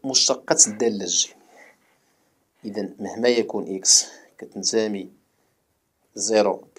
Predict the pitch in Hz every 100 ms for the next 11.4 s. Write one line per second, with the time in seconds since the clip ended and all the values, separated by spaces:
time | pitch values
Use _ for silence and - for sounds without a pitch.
0 | - - 101 90 - 101 151 202 - _
1 | _ _ _ _ _ _ _ _ _ _
2 | _ _ _ _ _ _ _ _ _ _
3 | _ _ _ - 104 104 107 110 104 101
4 | 101 117 101 - _ 113 107 101 - 107
5 | 104 90 - - - 165 170 _ _ _
6 | _ _ _ _ _ _ 104 131 135 113
7 | 107 92 - _ - 104 92 - - -
8 | - - _ _ _ _ _ _ _ _
9 | _ _ _ _ - 117 120 120 113 110
10 | 107 - 113 - 135 127 110 - 98 104
11 | 107 104 95 92